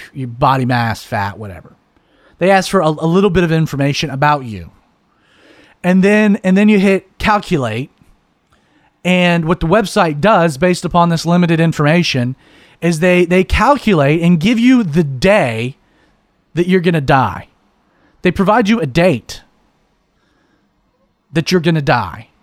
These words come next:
Um, I did this, and I'm, I'm pleased to inform you, um, that I'm going to die on May twenty-sixth, twenty sixty-eight.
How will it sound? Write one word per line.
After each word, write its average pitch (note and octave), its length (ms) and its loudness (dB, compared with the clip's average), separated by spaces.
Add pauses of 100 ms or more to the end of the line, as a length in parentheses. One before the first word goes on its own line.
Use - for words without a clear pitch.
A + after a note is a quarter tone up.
(580)
Um, C3 380 -2
I F#3 140 0
did D#3+ 180 -2
this, C#3+ 420 -6
and C#3+ 200 -2
I'm, C#3 500 0
I'm C3+ 240 -4
pleased E3 300 0
to C#3+ 80 -4
inform E3 320 0
you, G3 180 0 (560)
um, C#3+ 400 0
that D#3+ 220 0
I'm E3+ 200 2
going F#3+ 220 4
to F3 80 2
die D#3 380 2 (420)
on D3+ 180 2
May D#3+ 140 2
twenty-sixth, - 880 -2 (180)
twenty G#3+ 360 0
sixty-eight. - 840 -6